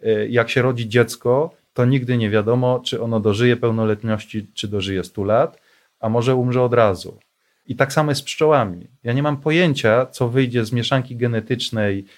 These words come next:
zarówno pszczół, jak i na przykład patogenów i, czy innych mikroorganizmów w moim ulu. Nie mam pojęcia, czy jak ja utworzę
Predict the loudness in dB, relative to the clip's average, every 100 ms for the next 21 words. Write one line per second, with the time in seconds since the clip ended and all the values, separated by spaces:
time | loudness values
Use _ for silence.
0 | _ 0 2 2 2 -2 -4 -4 0 2
1 | 2 0 -2 -4 -4 -2 -2 0 -2 0
2 | 0 2 2 2 -2 -6 -10 -6 -4 -6
3 | -8 -4 -2 0 0 0 -2 0 0 2
4 | 0 0 0 -2 -4 -6 -4 -4 -2 -2
5 | -4 -10 -4 0 0 0 0 0 -2 0
6 | 2 4 4 2 0 4 2